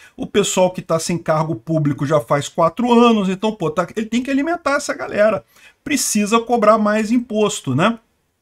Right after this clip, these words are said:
E aí, esse pessoal me vem com essa expressão, né? Empresas com super lucros. Aí você fala, "Caramba, que diabo que o Haddad tá falando? Super lucro no Brasil,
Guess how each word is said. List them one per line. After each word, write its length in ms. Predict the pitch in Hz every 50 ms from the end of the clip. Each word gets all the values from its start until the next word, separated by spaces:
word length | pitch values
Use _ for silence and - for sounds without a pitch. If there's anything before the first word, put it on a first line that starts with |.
| _ _ _ _ _ _ _ _ -
E 80 | 175 190
aí, 260 | 196 233 254 240 - _ _ _ _ - _ -
esse 180 | - 240 233 -
pessoal 340 | 240 233 226 - 214 220
me 140 | 220 233 226
vem 220 | 160 202 220 226 226
com 100 | 202 190
essa 180 | 202 - 226
expressão, 640 | 208 - - 226 202 185 - - - 143 135 127 131
né? 80 | -
Empresas 500 | - - 113 - 254 277 262 220 240 -
com 200 | - - 226 190
super 720 | - - - - - - - - 320 320 330 - - 220 -
lucros. 760 | 135 127 131 202 269 - - - - - 117 - - - - _ - - - - _ _
Aí 60 | 440 -
você 100 | - 320
fala, 180 | - 349 349
"Caramba, 360 | 349 - 359 349 349 330 330
que 180 | - - - _
diabo 480 | - 320 269 226 - - 254 226 220 214
que 140 | - -
o 60 | 220 190
Haddad 240 | 131 139 165 196
tá 60 | 190 180
falando? 180 | 180 175 165
Super 580 | - - - - - 294 311 311 - 285 156 135
lucro 280 | 165 233 262 - 208
no 120 | 202 233 277
Brasil, 640 | 277 247 208 151 113 101 - - - 226 240 233